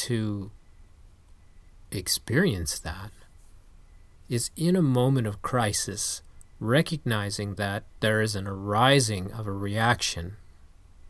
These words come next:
regardless of what it is, something's coming up. And instead of falling into that trap of listening to that mind chatter, the monkey mind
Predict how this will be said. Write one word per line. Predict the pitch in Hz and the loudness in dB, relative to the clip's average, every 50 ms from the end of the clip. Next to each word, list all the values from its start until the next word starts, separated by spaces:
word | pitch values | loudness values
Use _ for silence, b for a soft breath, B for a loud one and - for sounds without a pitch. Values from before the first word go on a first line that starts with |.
| - - - - - | -20 -20 -20 -12 -6
regardless | - 113 110 120 110 107 92 90 90 - - | -4 0 2 2 2 2 0 -2 -4 -4 -4
of | 101 92 - | -4 -6 -8
what | 98 92 | -8 -8
it | 92 90 92 | -8 -8 -8
is, | 95 98 107 | -8 -4 -2
something's | - - - 156 160 156 - 123 113 104 - | 0 6 8 8 6 6 2 0 0 0 -2
coming | - - 107 98 90 95 92 | -2 -4 -8 -8 -6 -10 -10
up. | 92 87 - - b b b b b b b b b b b b b b b b b b b b | -10 -12 -12 -14 b b b b b b b b b b b b b b b b b b b b
And | - 135 131 139 | 0 2 4 4
instead | 135 131 - - - - - 160 180 240 254 196 | 4 4 4 4 2 0 -2 0 2 4 4 4
of | 135 92 80 78 80 - - - | 4 2 0 -6 -10 -12 -18 -18
falling | - - - 131 127 123 120 120 | -8 0 2 2 2 2 2 0
into | 117 113 110 - 120 | 0 -2 -2 -4 -4
that | 104 104 95 - - | -4 -4 -6 -6 -6
trap | - - - - 139 139 127 101 85 80 - - - - b b b b b b b b | -10 -14 -6 0 2 4 4 4 2 0 -4 -12 -20 -20 b b b b b b b b
of | - - 113 101 | -4 -4 -2 -2
listening | 101 104 107 117 143 151 - - 151 139 127 113 | -2 0 0 2 2 2 2 2 2 2 0 -2
to | 101 - - - - 104 101 92 90 - - - - - - | -4 -6 -8 -8 -8 -8 -6 -6 -8 -10 -14 -16 -14 -6 -2
that | 120 110 107 101 | 0 0 0 0
mind | 101 98 95 104 101 107 120 135 147 147 | -4 -6 -4 -2 0 0 2 2 2 2
chatter, | - - 92 80 76 - 80 80 - - - - - - - - - - - | 0 -2 -4 -4 -4 -4 -6 -8 -10 -14 -20 -20 -20 -20 -20 -20 -20 -20 -8
the | - 107 | -8 -4
monkey | 101 104 117 135 131 - 117 104 | -2 0 0 0 0 -2 -4 -4
mind | 98 87 85 80 80 85 104 110 | -4 -6 -6 -8 -8 -8 -10 -12